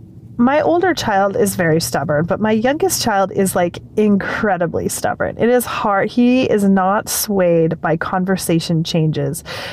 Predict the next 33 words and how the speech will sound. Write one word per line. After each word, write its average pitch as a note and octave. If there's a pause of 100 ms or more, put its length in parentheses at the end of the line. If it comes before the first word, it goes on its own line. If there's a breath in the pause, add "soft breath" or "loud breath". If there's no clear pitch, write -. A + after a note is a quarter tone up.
(100)
So G#3
if -
he's G#3+
upset A#3+
about A#3+
something, E3+ (540 loud breath)
he -
stays G4+
upset G#3+
about D#3
it. D#3
And A#2+
I F#3
can't, C4 (260)
I G#3+
can't, A#3 (180)
I G#3
try, A#3
but A3+
I, G3+ (140)
I'd F#3+
be G3+
like, F3+
"Oh, F4
look, F#4
a C#4
bird. D#4
Oh, F4
look, E4
an F#3+
airplane. A3+
Oh, C#4+
that D#3